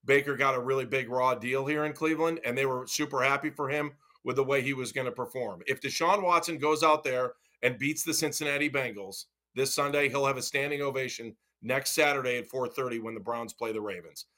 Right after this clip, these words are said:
I think the Browns, there are a lot of Browns fans that are like, "Hey, he's playing football now.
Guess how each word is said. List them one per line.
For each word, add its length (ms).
I 120
think 180
the 60
Browns, 420
there 140
are 60
a 80
lot 180
of 80
Browns 260
fans 280
that 80
are 60
like, 300
"Hey, 220
he's 180
playing 300
football 440
now. 520